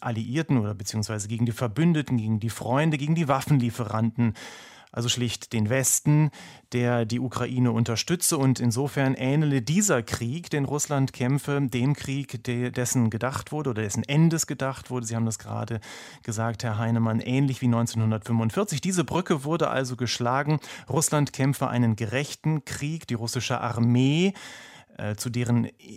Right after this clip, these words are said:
Ehrbekundung Putin, ähm, Putin aufrief, die russische Armee kämpfe im Donbass an,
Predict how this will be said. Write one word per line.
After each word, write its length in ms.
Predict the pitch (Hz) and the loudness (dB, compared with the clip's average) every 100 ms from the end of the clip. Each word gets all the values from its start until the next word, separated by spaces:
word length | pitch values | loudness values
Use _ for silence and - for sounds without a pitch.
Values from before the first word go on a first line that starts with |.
| - | -10
Ehrbekundung 1040 | 147 151 160 160 151 - 170 175 165 165 156 | -2 2 4 4 0 2 6 6 6 4 2
Putin, 640 | 147 156 - 147 143 135 113 - | 0 -4 2 4 4 4 -2 -8
ähm, 640 | 113 107 107 107 107 107 113 | -6 -4 -2 -2 -4 -4 -6
Putin 380 | 143 135 120 | -6 -2 -2
aufrief, 640 | 123 131 160 - 143 156 147 | 0 2 2 -2 -4 -4 -4
die 80 | 123 | -6
russische 400 | 117 127 120 117 | -4 -4 -2 0
Armee 380 | 117 117 127 | 2 2 0
kämpfe 480 | - 131 147 165 165 | -2 -2 0 0 -4
im 400 | - 151 160 143 - | -4 2 2 2 -4
Donbass 880 | 110 123 117 104 123 170 - - - - - - - _ _ - - - | -2 2 2 2 2 2 2 0 -2 -10 -20 -20 -20 _ _ -20 -12 -4
an, 200 | 104 | -2